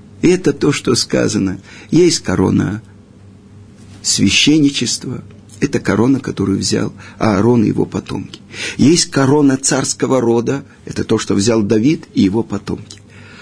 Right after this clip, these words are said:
А есть корона Торы, которая выше этих двух корон. Каждый, который хочет, может подойти и взять её. И вы понимаете, о чём мы говорим? Мы говорим о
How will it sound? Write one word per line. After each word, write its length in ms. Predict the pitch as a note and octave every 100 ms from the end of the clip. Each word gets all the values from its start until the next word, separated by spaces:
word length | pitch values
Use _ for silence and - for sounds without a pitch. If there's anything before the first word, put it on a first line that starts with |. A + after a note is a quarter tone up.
| - -
А 100 | B2+
есть 280 | D#3+ F#3+ -
корона 520 | D#3 D#3 F3 D#3+ C#3 - - - -
Торы, 440 | F#3 F3+ A2+ - - - -
которая 320 | D3 D#3 D#3
выше 360 | D#3+ F3 -
этих 220 | G#2+ - G#2
двух 300 | G2 F2+ -
корон. 320 | E2+ - - - - - - - - -
Каждый, 400 | A#3 A3+ D3 C3+
который 340 | C#3+ D3+ D#3
хочет, 480 | D3+ - A#3 - G3+ - - -
может 240 | D3 D3 D3
подойти 460 | D3 D3 D3 F#3
и 40 | C#3
взять 480 | G#2+ A#2+ C3 B2
её. 160 | - - - - - - - - - - - - - -
И 60 | A2
вы 100 | A2
понимаете, 560 | G2+ G#2+ C#3+ D3+ D3
о 40 | -
чём 260 | - -
мы 80 | -
говорим? 500 | - C3 - C3+ D3+ - - - - - -
Мы 80 | -
говорим 400 | G#2 A#2 D3+ D3+ - - -
о 300 | - A#2+